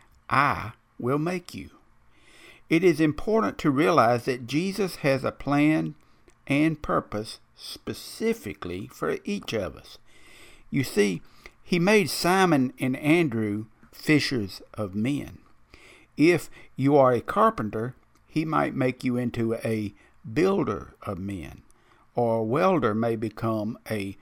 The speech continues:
mender of broken men.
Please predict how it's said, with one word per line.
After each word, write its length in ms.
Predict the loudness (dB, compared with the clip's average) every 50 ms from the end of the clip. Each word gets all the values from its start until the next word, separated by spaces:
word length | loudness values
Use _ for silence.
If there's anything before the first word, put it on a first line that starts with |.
| -20 -20 -18 -10 -4
mender 680 | -2 0 0 0 0 0 -2 -4 -4 -4 -6 -8 -10 -14 _ _ _ _ -4
of 260 | -2 -2 -2 -2 -4
broken 480 | -4 -2 -2 -2 -2 -4 -8 -8 -8 -8
men. 240 | -10 -10 -12 -14